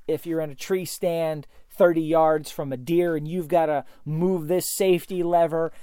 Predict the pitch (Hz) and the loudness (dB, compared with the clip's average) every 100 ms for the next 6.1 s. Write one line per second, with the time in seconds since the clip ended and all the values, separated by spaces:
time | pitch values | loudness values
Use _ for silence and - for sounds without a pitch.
0 | - - - 143 135 151 143 131 156 151 | -20 -20 -12 -8 -8 -8 -6 -2 -2 -2
1 | 185 170 - 190 190 165 143 - 185 185 | -4 -4 -2 2 4 2 -6 -4 -4 -2
2 | 180 175 151 151 160 165 - 131 139 170 | -2 -4 -6 -6 -4 -6 -6 -6 -2 0
3 | 170 147 - - 202 - 180 165 - 190 | 0 -2 -6 0 0 0 -6 -6 -2 -2
4 | 180 175 165 170 156 175 147 - - 180 | 0 0 -2 -4 -4 -4 -4 -12 -6 0
5 | 175 165 147 160 156 156 - 185 190 190 | 2 2 0 2 4 2 0 -4 -2 -4